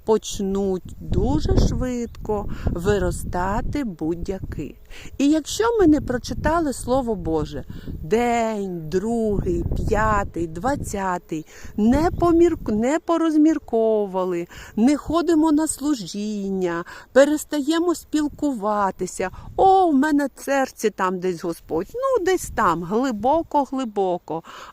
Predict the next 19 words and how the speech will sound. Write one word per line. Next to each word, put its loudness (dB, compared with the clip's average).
Але 0
я 0
вірю. -2
А -6
в -8
що -6
ти -4
віриш? -6
Вірю 6
в 2
Божу 0
благодать. -2
Ну, -4
дуже -2
добре. 0
А 2
в -2
тебе -2
є, -2